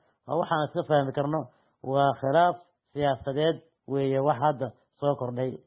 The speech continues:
Wixii kale oo farsama ama dee maarata habraacya ama barnaamijya, haddii guddiyana waa jiraan.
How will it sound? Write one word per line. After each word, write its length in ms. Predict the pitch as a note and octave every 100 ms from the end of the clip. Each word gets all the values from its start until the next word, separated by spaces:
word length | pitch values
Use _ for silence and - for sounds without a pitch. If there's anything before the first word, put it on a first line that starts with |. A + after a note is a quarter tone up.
| _ _
Wixii 200 | - E3+
kale 180 | F3 E3+
oo 100 | D#3+
farsama 440 | C#3+ C3 D3+ D3+ D#3+ D#3+ - _ _ _ -
ama 200 | C3+ C3+
dee 300 | B2+ C#3 C#3+
maarata 340 | D3+ D3 C#3
habraacya 480 | C3 C3 C3+ D3 E3 D#3+ - _ _ _
ama 120 | C3 C3+
barnaamijya, 640 | C3 C3+ C3 B2 D#3 D#3+ D3+ - _ _ -
haddii 240 | B2+ C#3
guddiyana 420 | B2+ C3+ D#3 E3
waa 160 | D#3 D3+
jiraan. 340 | B2+ D3 D#3